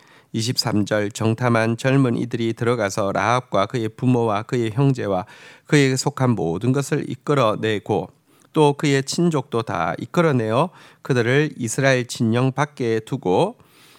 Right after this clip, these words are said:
어, 이십사 절. 무리가 그 성과 그 가운데 있는 모든 것을, 어, 불로 사르고 은금 동철 기구는 여호와의 집 곳간에 두었더라. 자, 이제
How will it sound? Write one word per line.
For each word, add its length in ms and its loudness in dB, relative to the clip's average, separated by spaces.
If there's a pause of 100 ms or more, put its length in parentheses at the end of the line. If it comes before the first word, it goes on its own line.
(320)
어, 400 2
이십사 400 -4
절. 240 0 (160)
무리가 640 4
그 160 -4
성과 580 0 (300)
그 120 0
가운데 460 2
있는 300 0
모든 440 -2
것을, 500 0 (320)
어, 100 -2
불로 520 2
사르고 640 -2
은금 340 2
동철 460 0
기구는 580 -2 (300)
여호와의 360 2
집 200 -10
곳간에 640 -2 (120)
두었더라. 600 0 (840)
자, 200 8
이제 460 6